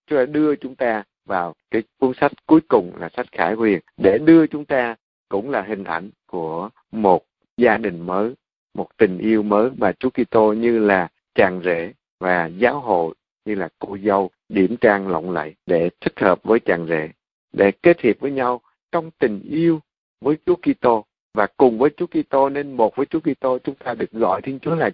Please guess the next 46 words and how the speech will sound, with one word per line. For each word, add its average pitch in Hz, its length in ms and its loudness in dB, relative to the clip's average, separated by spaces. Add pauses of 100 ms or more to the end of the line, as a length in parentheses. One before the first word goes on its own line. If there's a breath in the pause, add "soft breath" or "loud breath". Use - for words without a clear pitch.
Cha 131 360 2 (360)
và 95 120 -4
mọi 101 280 0
người 110 360 -4
là 95 120 -4
anh 120 280 -4
chị 104 120 0
em 120 220 2
với 127 120 -4
nhau 117 260 0 (280)
để 98 160 2
hưởng 123 360 2
cái 156 140 0
hạnh 92 240 -2
phúc - 240 0
mãi 107 200 0
mãi 101 280 0
trên 113 200 -4
thiên 104 200 -6
quốc. 127 180 2 (380)
Cho 120 60 6
nên 117 240 4 (120)
cuốn 151 260 4 (100)
sách 160 140 -2
đầu 107 240 4
tiên, 135 340 -2 (140)
sách - 180 -4
Khải, 117 320 -6 (240)
sách 151 100 -2 (100)
Sáng 147 280 2
Thế, 170 400 2
và 107 120 -8
cuốn 135 300 -6
cuối 185 220 2
cùng 110 240 2
là 82 140 -16
sách - 180 -10
Khải 98 240 -8
Huyền 107 220 -4 (400)
đưa 123 180 4
chúng 110 180 -6
ta 107 260 2
tới 117 200 -4
cái 135 160 -8 (120)
cùng 95 300 2
đích 156 140 0